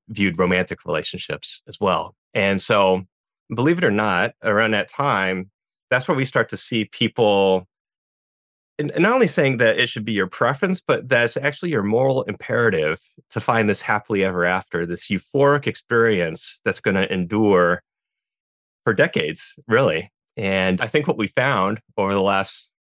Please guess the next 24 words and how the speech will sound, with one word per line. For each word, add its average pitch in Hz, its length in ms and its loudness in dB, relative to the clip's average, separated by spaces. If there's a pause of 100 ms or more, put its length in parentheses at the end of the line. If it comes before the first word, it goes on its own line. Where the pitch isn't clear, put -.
(240)
hundred 113 140 -2
and 95 140 -6
forty 104 260 -2
years 95 600 0
or 92 100 -2
so, 92 380 0 (720)
that's 262 200 -2
really 147 340 6
hard 101 300 2
to - 80 -12
do. 85 300 -4 (220)
<laughs> - 0 -
If 143 640 2
not, 110 360 2 (480)
I'm 156 80 2
not 175 80 2
gonna 165 100 0
say 143 120 2
it's 120 100 -2
impossible, 127 680 -2
but 110 220 -4
it 165 80 0
is 113 180 -2
really 98 540 -2